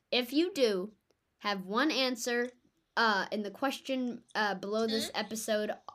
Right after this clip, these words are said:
Speaker 1: It's gonna be on Spotify. The question's gonna be on Spotify.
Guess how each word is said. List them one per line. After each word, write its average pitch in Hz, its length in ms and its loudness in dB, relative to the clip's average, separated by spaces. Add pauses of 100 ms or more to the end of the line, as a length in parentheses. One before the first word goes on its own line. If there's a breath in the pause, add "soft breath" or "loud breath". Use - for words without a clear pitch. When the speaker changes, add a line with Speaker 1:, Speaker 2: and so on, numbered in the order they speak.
(100)
Speaker 1:
It's 226 200 -2
gonna 254 180 0
be 247 120 0
on 220 160 2
Spotify. 220 480 -2
The 220 60 -8
question's 240 360 -4
gonna 233 160 -4
be 220 100 -4
on 196 100 -2
Spotify. 254 760 -2